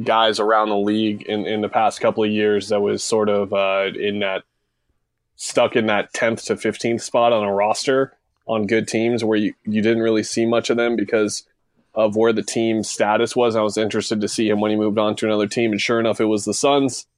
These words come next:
Uh, but with that being said, I, I didn't really expect him to be this much of a, of a game changer night in and night out, 'cause that's what he's been. Uh, he's just been a huge boost to this team whenever he plays. And, and I think what I see from him is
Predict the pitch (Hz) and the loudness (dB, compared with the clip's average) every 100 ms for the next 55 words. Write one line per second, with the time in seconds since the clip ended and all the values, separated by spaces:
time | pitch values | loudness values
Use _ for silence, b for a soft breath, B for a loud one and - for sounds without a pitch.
0 | _ _ _ 107 117 117 139 - 135 131 | _ _ _ 0 2 0 -4 0 2 4
1 | 151 151 156 127 - 135 120 117 120 123 | 4 4 2 2 0 2 2 2 2 0
2 | 127 127 123 110 - 123 110 117 107 110 | 0 0 0 -2 -2 -2 -2 -4 -4 -4
3 | 110 107 110 - 117 - 107 104 101 107 | -2 -2 -4 -2 -4 -2 -2 0 0 0
4 | 107 98 107 107 - 110 107 104 104 107 | -2 -4 -2 -2 -2 -2 -2 -2 -2 -2
5 | 104 101 101 104 - 117 113 143 117 101 | -2 -2 0 0 0 -4 0 0 0 -2
6 | 110 104 92 92 98 113 113 - 104 - | 0 0 0 -2 -2 -2 -2 -2 -4 -6
7 | - 107 107 104 120 117 104 113 110 - | -6 -2 0 0 0 0 0 0 0 0
8 | 107 - 113 107 101 - _ _ _ - | -4 -2 -2 0 -2 -6 _ _ _ -4
9 | 117 120 117 113 117 - 117 113 110 104 | 0 2 4 2 0 0 2 4 2 0
10 | 110 85 117 113 110 165 165 139 113 - | -2 0 2 2 2 2 4 2 0 0
11 | 131 120 113 104 123 120 117 95 107 104 | 0 0 -2 0 0 0 0 -2 -2 -2
12 | 110 - | -4 -10